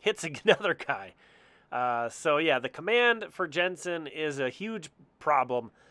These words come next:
Uh, that guy gets good revenge by stealing second base. Uh, Jensen then walks the next guy on four pitches. So, again, this is another scenario in which no way in a major league game is he probably still out there.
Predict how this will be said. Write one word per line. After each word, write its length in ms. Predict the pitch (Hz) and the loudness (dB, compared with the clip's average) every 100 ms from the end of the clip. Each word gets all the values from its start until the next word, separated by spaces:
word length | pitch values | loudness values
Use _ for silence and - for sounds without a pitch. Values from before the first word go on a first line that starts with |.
| _ _ - | _ _ -2
Uh, 140 | 123 | 4
that 200 | 160 214 | 4 6
guy 140 | 180 | 4
gets 240 | 175 165 - | 4 0 -2
good 200 | 175 160 | -4 -2
revenge 380 | 147 160 160 139 | 2 4 2 4
by 220 | 135 127 | 4 4
stealing 560 | 120 - 185 190 160 | -2 -6 -2 0 -2
second 400 | 131 156 143 123 | -4 -4 -2 -6
base. 420 | 107 120 139 - - _ _ _ _ _ _ | -6 -4 -4 -6 -16 _ _ _ _ _ _
Uh, 260 | 120 123 120 | -2 0 -2
Jensen 680 | 120 156 185 170 180 175 151 | -4 -4 -4 -4 -4 -4 -4
then 240 | 143 147 139 | -2 -2 -2
walks 480 | 113 123 156 208 - | -6 2 4 4 2
the 120 | - | -6
next 340 | 160 175 - - | -2 -2 -2 0
guy 180 | 151 143 | 2 2
on 140 | 135 | 0
four 280 | - 160 151 | -4 -2 -2
pitches. 440 | - 170 - 127 | -2 -8 -6 -8
So, 140 | - 131 | -6 -8
again, 320 | 123 156 135 | -4 -2 -2
this 200 | 131 143 | -6 -8
is 80 | 131 | -8
another 320 | 135 151 139 | -6 -4 -4
scenario 400 | - 131 127 127 | -6 -6 -2 -2
in 100 | 120 | -2
which 280 | 123 - 135 | -6 -6 -4
no 160 | 147 | 0
way 380 | 147 147 143 131 _ _ _ | 6 6 6 2 _ _ _
in 80 | 120 | -6
a 40 | 123 | -2
major 380 | 143 170 156 | 2 2 2
league 200 | 156 147 | -2 -4
game 360 | 131 139 135 127 - _ | 0 0 0 -4 -12 _
is 140 | 127 120 | -10 -8
he 100 | 151 | -8
probably 480 | 139 143 131 123 127 | 0 0 0 -4 -4
still 280 | - 131 | -2 0
out 220 | 123 139 127 | 2 2 2
there. 220 | 120 | -2